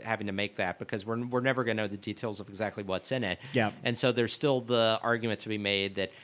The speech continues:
Speaker 1: uh, the part of the reason we can't know what's in it is because this is highly classified, the, you know, top secret, you know, m-,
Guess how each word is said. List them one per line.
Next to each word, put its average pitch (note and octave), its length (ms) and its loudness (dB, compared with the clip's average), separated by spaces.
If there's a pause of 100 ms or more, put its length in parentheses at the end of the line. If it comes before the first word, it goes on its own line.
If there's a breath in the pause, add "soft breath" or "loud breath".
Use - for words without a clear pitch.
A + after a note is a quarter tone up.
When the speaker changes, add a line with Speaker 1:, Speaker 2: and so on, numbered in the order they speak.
(280 loud breath)
Speaker 1:
uh, G#2 340 0 (600)
the A#2 100 -2 (220)
part C3+ 160 2
of A#2 60 -2
the G#2 80 -4
reason G#2 280 -2
we F#2 100 -4
can't D#3 340 -2
know F#2+ 160 2
what's F#2+ 240 -2
in F#2 100 -4
it F2+ 120 -4
is F#2+ 120 -4
because G#2 560 -4
this G2+ 200 -4
is F2+ 100 -4
highly G#2+ 400 -2
classified, F#2 880 -2 (380 loud breath)
the, G2 280 -2
you A#2+ 160 -4
know, F2 160 -2
top A2 380 -4
secret, G2 500 -4 (460)
you A#2+ 120 -6
know, G2+ 60 -4 (240)
m-, G2+ 100 -10